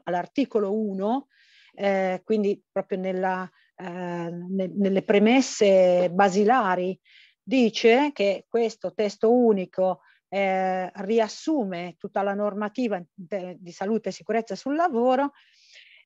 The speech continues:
eh, ha come obiettivo un riassetto per garantire tutela, ma alla fine dice anche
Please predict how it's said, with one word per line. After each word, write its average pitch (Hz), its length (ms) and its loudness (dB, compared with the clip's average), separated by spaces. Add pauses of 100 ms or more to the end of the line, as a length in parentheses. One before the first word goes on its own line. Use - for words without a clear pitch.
(120)
eh, 208 500 4 (120)
ha 240 220 2
come 202 220 4
obiettivo 208 880 4
un 220 200 4
riassetto 208 1160 0
per 175 140 -4
garantire 202 680 -2
tutela, 220 720 0 (380)
ma 254 180 -4
alla 277 280 -2
fine 202 300 -6
dice 233 300 -6
anche 208 760 -2